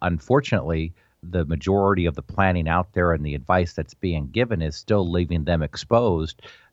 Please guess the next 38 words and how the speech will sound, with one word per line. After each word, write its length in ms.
to 60
the 80
possibility 800
of, 100
of 240
not 360
being 260
financially 640
independent 540
until 260
the 140
day 180
that 200
they 120
die, 380
because 340
we're 140
utilizing 880
investments 640
that 220
have 340
no 200
way 220
of 180
providing 520
a 40
guaranteed 640
stream 240
of 140
income 380
for 120
the 80
rest 240
of 40
their 140
lives 520
and 500
protecting 720